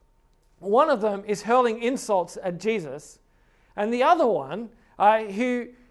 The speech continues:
at some point he realizes that Jesus is actually a good man, that Jesus is a man who is dying and he doesn't deserve to die. He's someone who is being put to death for doing nothing wrong.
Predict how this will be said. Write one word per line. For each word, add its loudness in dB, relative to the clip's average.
at -2
some 0
point 0
he 0
realizes 0
that -4
Jesus -4
is -8
actually -2
a 0
good -4
man, -6
that 0
Jesus -2
is -6
a -2
man -4
who -2
is -2
dying -4
and -2
he 0
doesn't 4
deserve -2
to -10
die. -2
He's -4
someone 2
who 0
is 0
being -2
put -4
to -4
death -2
for 0
doing 2
nothing -4
wrong. -2